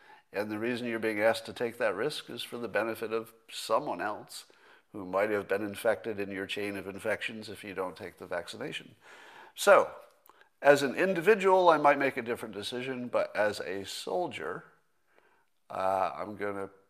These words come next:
almost certainly obey orders. I mean, I'm gonna look at all the information, but that's my, my inclination is to obey orders in the context of a war,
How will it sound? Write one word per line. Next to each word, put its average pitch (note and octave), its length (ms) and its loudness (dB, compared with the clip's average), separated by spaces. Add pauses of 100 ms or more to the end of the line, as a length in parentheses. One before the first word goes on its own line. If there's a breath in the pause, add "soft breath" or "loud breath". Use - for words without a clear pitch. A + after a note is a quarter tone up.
(120)
almost C3+ 520 4
certainly G#2 480 -4
obey F#2+ 340 -4
orders. F2 520 -8 (200)
I G2 60 -14
mean, F#2 260 -12
I'm A2 160 -12
gonna A2 160 -4
look A2+ 160 0
at G#2+ 60 -6
all G2+ 140 4
the F#2+ 100 -6
information, G2 580 -8 (560 loud breath)
but - 140 -8
that's A#2 240 2
my, A2+ 240 2
my C3 180 4
inclination D#3 640 4
is A#2+ 180 -2
to A2+ 280 -2
obey G#2+ 340 2
orders A2+ 540 0
in F#2+ 180 -8
the F#2+ 80 -8
context G#2+ 680 -6
of F2+ 160 -8
a F2+ 100 -2
war, C3+ 560 6